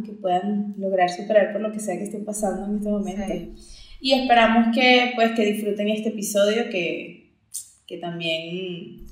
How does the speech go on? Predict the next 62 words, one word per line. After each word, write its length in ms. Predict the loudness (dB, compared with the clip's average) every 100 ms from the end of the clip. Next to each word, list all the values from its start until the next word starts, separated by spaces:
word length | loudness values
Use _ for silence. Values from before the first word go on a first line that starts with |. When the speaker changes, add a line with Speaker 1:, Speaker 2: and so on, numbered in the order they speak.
| -12
Speaker 1:
quizás 240 | -2 4
Speaker 2:
Que 120 | 8
el 80 | 10
episodio 360 | 8 8 10 12
de 60 | 12
hoy 60 | 12
Speaker 1:
Bueno, 160 | 12
Speaker 2:
también 280 | 10 10 12
les 80 | 12
Speaker 1:
quizás 120 | 10 12
Speaker 2:
sirva 160 | 12
más 200 | 12 12
un 100 | 12
poco 240 | 6 6 4
como 220 | 8 10
de 100 | 10
distracción 640 | 6 2 6 6 6 8 12
y 480 | 12 12 12 10
Speaker 1:
Ajá, 60 | 8
Speaker 2:
todo, 180 | 12 12
un 60 | 10 8
poco 60 |
Speaker 1:
exacto. 320 | 6 6 6
Speaker 2:
como 120 | 6 8
más 140 | 8
relajado, 640 | 8 8 10 12 12 12 8
creo 260 | 2 2
yo. 180 | 4 6
El... 220 | 6 2 -10 -12 -16 -16
o 60 | 6
sea, 120 | 10
va 60 | 10
a 40 |
ser 160 | 10 4
como 180 | 4 4
un 40 |
poquito 320 | 0 2 4
más, 300 | 12 12 12 10 -8 -18 2
más 200 | 4 6
informal 680 | 4 10 10 12 12 10 8
que 140 | 4 6
lo, 260 | 8 6 4
que 120 | 6
algunos 540 | 12 12 10 4 2 6 6
otros 200 | 4 -4
que 80 | -8
tenemos 360 | -6 -6 -6
que 100 | -14
son 160 | -16 -16
como 220 | -14 -12
más 280 | -4 2 4
Speaker 1:
Sí, 280 | 8 8 8 8
más 340 | 8 6 8
como 240 | 6 8 8
de 120 | 10
Speaker 2:
más 140 | 8
estructurado, 840 | 8 2 0 6 12 12 12 12
más 0 |
de 60 | 12
Speaker 1:
entretenimiento, 560 | 6 4 6 8 8 6
como 340 | 4 4 2
Speaker 2:
eso. 120 | 0